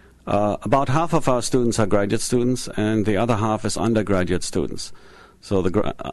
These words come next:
the graduate students, of course, are working on their, on their thesis research. The undergraduate students we incorporate into the laboratory in various functions. So they do real work in a, in a research laboratory. Some do research, some do technology, some do assembly, some do design,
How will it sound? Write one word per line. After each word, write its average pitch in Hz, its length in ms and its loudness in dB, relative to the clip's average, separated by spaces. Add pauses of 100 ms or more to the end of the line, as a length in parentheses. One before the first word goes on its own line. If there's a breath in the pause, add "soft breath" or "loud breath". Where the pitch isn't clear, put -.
the 104 100 -2
graduate 139 360 0
students, 117 280 0
of 107 160 0
course, 107 260 0
are 98 80 2
working 98 380 0
on 90 200 0
their, 90 260 0
on 101 100 -2
their 98 120 0
thesis - 440 -4
research. 87 560 -2 (540 loud breath)
The 104 140 0
undergraduate 147 560 0
students 127 460 0
we 113 320 2
incorporate 127 720 0
into 113 220 0
the 107 120 2
laboratory 113 540 0
in 107 100 0
various 110 400 0
functions. - 600 -4 (400 loud breath)
So 113 180 0
they 117 100 2
do 120 160 2
real 139 280 0
work 113 360 0
in 107 160 0
a, 107 140 0
in 98 180 0
a 104 80 2
research 110 520 0
laboratory. 95 440 0
Some 107 240 0
do 101 120 2
research, 117 460 0
some 101 240 -2
do 92 120 -2
technology, 107 800 0
some 101 240 0
do 87 140 0
assembly, 110 480 0
some 95 220 -2
do 92 140 0
design, 104 640 0